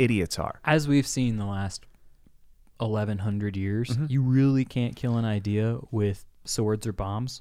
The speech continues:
Speaker 1: No.
Speaker 2: It doesn't fucking work.
Speaker 1: Well, so this is, uh, that, uh, when we were talking about killing thing, the first, uh, killing animals and killing,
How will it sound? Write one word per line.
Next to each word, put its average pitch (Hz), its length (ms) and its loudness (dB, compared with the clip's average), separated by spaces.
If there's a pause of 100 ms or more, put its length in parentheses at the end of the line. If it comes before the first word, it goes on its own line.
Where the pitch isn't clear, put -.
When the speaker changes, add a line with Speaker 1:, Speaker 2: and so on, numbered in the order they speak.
(160)
Speaker 1:
No. 123 300 4 (120)
Speaker 2:
It - 140 -8
doesn't 92 300 0
fucking - 280 -14
work. - 300 -18
Speaker 1:
Well, 180 240 10
so 190 160 6
this 190 220 6
is, 196 140 2
uh, 147 180 6
that, 151 260 6
uh, 147 100 8
when 160 220 4
we 160 60 6
were 175 80 6
talking 175 280 4
about 98 160 4
killing 156 280 2
thing, 101 180 4
the 95 60 2
first, - 420 2
uh, 101 340 4
killing 127 300 4
animals 104 540 4
and 92 80 0
killing, 95 400 2